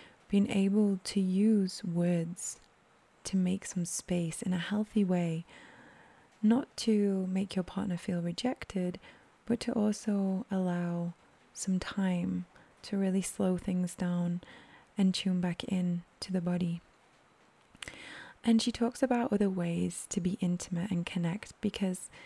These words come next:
it's not all about penetration. And it really got me thinking about, you know, the six-week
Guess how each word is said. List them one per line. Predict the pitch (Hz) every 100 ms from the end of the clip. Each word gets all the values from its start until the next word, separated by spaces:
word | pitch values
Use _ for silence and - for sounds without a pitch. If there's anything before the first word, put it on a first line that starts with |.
| - - - - - _
it's | 226 -
not | 226 -
all | 196 185 180
about | 190 185 175 175 233 _ _ _ _ - _ _ _ -
penetration. | - 180 175 - 196 - 226 208 190 - - - - - - - _ -
And | 208 208 202 202 - - _ _ _ _ _ _ _ _ _ _ -
it | 247
really | 254 240 233
got | 226
me | 214
thinking | 196 - 190 185 190 180 180 208
about, | 180 180 180 180 180 196 - _ - -
you | 202
know, | 190 190 185
the | 180
six-week | 175 - - 208 - - - 185 175 202 - -